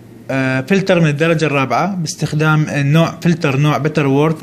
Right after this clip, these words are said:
باستخدام تقنية الفولتج كنترول فولتج سورس،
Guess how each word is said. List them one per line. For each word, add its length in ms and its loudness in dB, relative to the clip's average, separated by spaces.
باستخدام 680 -2
تقنية 380 0
الفولتج 480 0
كنترول 400 -2
فولتج 240 -2
سورس، 460 -4